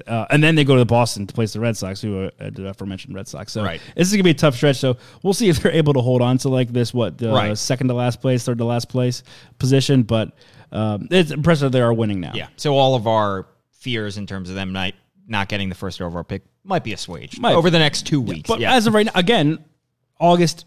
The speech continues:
Speaker 1: fifth, the Orioles aren't the worst team in baseball. I would've, I think everyone was kind of anticipating a wire-to-wire situation of them being the worst team
Speaker 2: Yeah,
Speaker 1: in baseball.
Speaker 2: pretty
Speaker 1: And,
Speaker 2: much.
Speaker 1: and they're not. And that's, that's a good thing. No, there's still plenty of time for them to end up.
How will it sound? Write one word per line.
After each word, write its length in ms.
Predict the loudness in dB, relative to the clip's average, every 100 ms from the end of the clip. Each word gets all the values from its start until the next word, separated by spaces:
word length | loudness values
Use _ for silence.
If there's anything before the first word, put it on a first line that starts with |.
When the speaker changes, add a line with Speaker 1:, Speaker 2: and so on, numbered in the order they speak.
| _
Speaker 1:
fifth, 500 | 2 4 4 0 -12 _ _ _ _ _ _ _ -2
the 80 |
Orioles 300 | 2 4 4
aren't 180 | 4 0
the 60 | 0
worst 220 | 0 0
team 80 | 2
in 60 |
baseball. 600 | 2 2 2 2 2 0 _ -6
I 160 | -4
would've, 500 | -2 0 0 0 -2 -16 _
I 240 | -4 -4 -2
think 240 | 0 0
everyone 600 | 4 4 4 4 4 4
was 100 | 2
kind 180 | 2 2
of 40 | 2
anticipating 480 | 0 -2 -2 0 0
a 80 | 0
wire-to-wire 600 | 2 0 0 -2 -2 -4
situation 500 | -8 -12 -10 -10 -10
of 80 | -10
them 160 | -10 -10
being 140 | -10
the 80 | -12
worst 200 | -14 -12
team 100 | -12
Speaker 2:
Yeah, 60 |
Speaker 1:
in 60 | -10
baseball. 200 | -10 -6
Speaker 2:
pretty 140 | -4 -4
Speaker 1:
And, 80 |
Speaker 2:
much. 100 | -6 -10 _ -2
Speaker 1:
and 100 | 0
they're 80 |
not. 220 | 0 -2 -2
And 80 | 0
that's, 220 | 0 -2 -10
that's 200 | -4 0
a 40 |
good 240 | 4 4 2
thing. 200 | -4 -10 -14 -16 -2
No, 260 | 2 2 0
there's 160 | 2 2
still 160 | 4 2
plenty 200 | 2 2
of 60 |
time 160 | 0 -2
for 60 | 0
them 100 | -2
to 100 | -2
end 200 | 0
up. 120 | 0